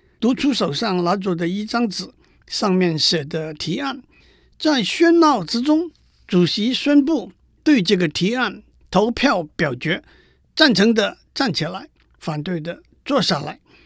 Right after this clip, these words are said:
在许多人还没有反应过来以前，主席就宣布站着的人占多数，冯根海伯爵的动议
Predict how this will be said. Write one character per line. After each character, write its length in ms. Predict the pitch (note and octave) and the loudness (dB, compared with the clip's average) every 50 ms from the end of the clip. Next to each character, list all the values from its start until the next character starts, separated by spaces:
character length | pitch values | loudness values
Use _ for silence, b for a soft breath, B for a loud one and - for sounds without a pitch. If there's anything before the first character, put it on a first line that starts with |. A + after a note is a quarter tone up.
| b b b b b - | b b b b b -4
在 260 | - D4+ D4 C4 G3+ | -2 0 0 0 -2
许 220 | - - A3+ G3+ | -2 -2 -2 0
多 160 | F#3+ B3 C4 | 2 2 2
人 260 | A#3+ A3 A#3 C4 C#4 C#4+ | 2 2 2 2 2 0
还 240 | A3 - - G#3 | -2 -2 -2 0
没 180 | C4 B3+ C#4 D4 | 2 4 4 6
有 140 | D4+ C#4 G#3+ | 4 4 2
反 320 | D#3 - - F#3 D#3 D3 | 0 -2 -4 -4 -4 -2
应 200 | F3 A3+ B3 G3 | -2 -2 -2 -2
过 180 | F3+ A#3+ A#3 F#3 | -2 -2 -2 0
来 140 | E3+ E3+ G3+ | 0 -2 -4
以 160 | A3 F3+ C#3 | -4 -6 -6
前， 360 | C3 - - F3 F#3+ B3+ D#4 b b b b b b b b b b b | -4 -2 0 0 -2 -2 -6 b b b b b b b b b b b
主 160 | - - D3+ | -6 -4 -4
席 220 | D3 - - F3+ F#3+ | -4 -2 -2 -2 -2
就 160 | F#3 G3 E3 | 0 -2 -2
宣 260 | - - A#3+ A#3 A#3 | -2 -2 -2 0 0
布 240 | B3+ D#4+ C#4 - - b b b b b b b _ _ | 0 -2 -4 -6 -8 b b b b b b b _ _
站 180 | - D4 D4 A3+ | 2 4 4 6
着 120 | F3 G3+ F#3 | 4 4 4
的 140 | F3 F3+ | 4 2
人 360 | E3 D#3 D#3 D#3 E3 F#3+ G3+ G3+ | 2 2 2 0 0 -2 -4 -6
占 220 | - G#3+ F#3+ D#3+ | -6 -6 -6 -6
多 180 | D3+ G#3 G#3+ G#3 | -6 -6 -6 -4
数， 280 | F#3 C#4 D4 - C4+ - _ _ _ _ _ _ _ | -4 -4 -6 -6 -8 -14 _ _ _ _ _ _ _
冯 240 | _ - F3 F#3+ G3 | _ -2 0 0 0
根 180 | F#3+ G#3 A3 F3+ | 0 -2 -2 -2
海 300 | C#3 D3+ F3 F3+ F3+ E3 | -4 -4 -6 -8 -10 -8
伯 200 | - - G3 G#3+ | 2 4 4 4
爵 200 | F#3 F#3 F#3 F#3 | 4 4 0 0
的 100 | F#3+ F#3+ | 0 -4
动 320 | F#3 - C#4+ C4 A#3 A3+ | -4 -2 -2 0 0 -2
议 260 | A3+ G#3 F3 G3 F3+ | -4 -6 -8 -12 -16